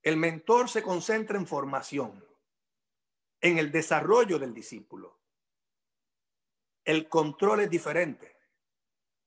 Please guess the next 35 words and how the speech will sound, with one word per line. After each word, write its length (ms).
Y 120
cuando 300
hay 140
control, 600
se 240
cuarta 360
libertad. 580
Y 80
si 100
se 140
cuarta 300
libertad 540
y 120
la 120
persona 460
todavía 380
está 200
iniciando, 480
se 140
puede 240
romper 400
la 100
relación 500
entre 300
el 100
discípulo 600
y 60
el 80
mentor. 480
Por 160
eso, 360
en 180
el 140
proyecto, 520
yo, 160